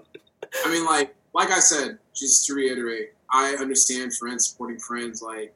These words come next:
you know, you, you, you and your, like, you and your homies gonna talk shit about other competitors. That's just how it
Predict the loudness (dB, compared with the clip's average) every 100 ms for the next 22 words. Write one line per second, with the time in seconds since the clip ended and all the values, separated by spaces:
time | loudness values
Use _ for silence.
0 | -12 -10 -10 -10 -14 -16 -20 _ -16 -16
1 | -16 -18 -4 0 2 0 0 0 0 0
2 | 2 2 2 0 0 2 4 4 0 -2
3 | -4 -4 -6 -4 -2 2 2 2 2 0